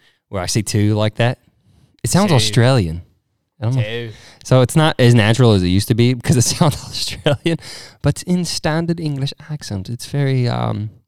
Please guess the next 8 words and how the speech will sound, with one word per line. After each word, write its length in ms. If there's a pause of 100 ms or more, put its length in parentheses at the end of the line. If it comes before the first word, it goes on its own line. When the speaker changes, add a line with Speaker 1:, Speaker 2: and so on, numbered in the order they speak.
(680)
Speaker 2:
Quite 220
Speaker 1:
it's 60
very 120
Speaker 2:
proper. 460
Speaker 1:
very 200
proper 360
for 140
me. 260